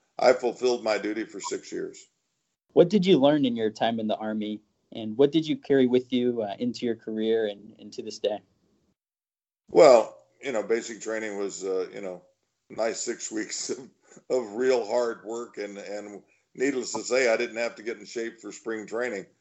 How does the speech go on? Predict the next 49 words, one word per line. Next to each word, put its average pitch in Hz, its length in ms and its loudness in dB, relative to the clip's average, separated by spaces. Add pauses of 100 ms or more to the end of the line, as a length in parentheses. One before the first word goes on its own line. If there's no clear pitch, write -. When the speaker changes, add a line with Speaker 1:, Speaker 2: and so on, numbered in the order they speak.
(280)
Speaker 1:
They 110 180 2
had 113 220 2
me 110 160 -6
in 98 160 -10
great 104 240 -2
shape, 107 360 -4
and, 90 380 -10
uh, 92 300 -2 (520)
I 117 120 -6
be-, 117 160 -4
I 113 180 0 (260)
got, 104 260 -4
got 123 180 0
to 120 80 -6
the 113 60 -6
rank 110 240 -4
of 98 140 -6
A 107 160 -4
four. 110 560 -4
I 107 80 -2
thought 107 200 0
I 98 80 0
should 107 180 -6
have 98 100 -10
been 101 80 -6
at 92 120 -12
least 101 200 -8
a 95 60 -12
general 98 380 -4
by 95 100 0
the 92 100 -4
time 95 320 -4
I, 87 120 -4 (500)
I 98 60 2
got 92 240 4
out, 92 260 0
but 90 100 -2
I, 92 220 0 (100)
I 95 60 0
didn't 101 240 -4
get 101 180 -2
promoted 95 420 -2
as 87 120 -6
fast 92 400 -2
as 82 100 -10
I 82 140 -6
thought 104 260 0
I 98 80 4
would. 92 280 0